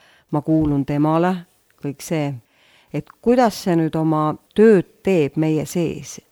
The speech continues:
Neil Anderson väidab sellist asja, et kui inimene saab rohkem aru sellest, kes ta on, siis ta hakkab järjest rohkem sellena käituma.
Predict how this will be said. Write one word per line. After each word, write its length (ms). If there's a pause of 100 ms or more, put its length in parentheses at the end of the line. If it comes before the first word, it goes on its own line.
(120)
Neil 240
Anderson 540
väidab 380
sellist 380
asja, 300
et 100
kui 200
inimene 480 (480)
saab 400
rohkem 540
aru 280
sellest, 460
kes 220
ta 180
on, 380 (420)
siis 320
ta 160
hakkab 420
järjest 580
rohkem 520
sellena 500
käituma. 680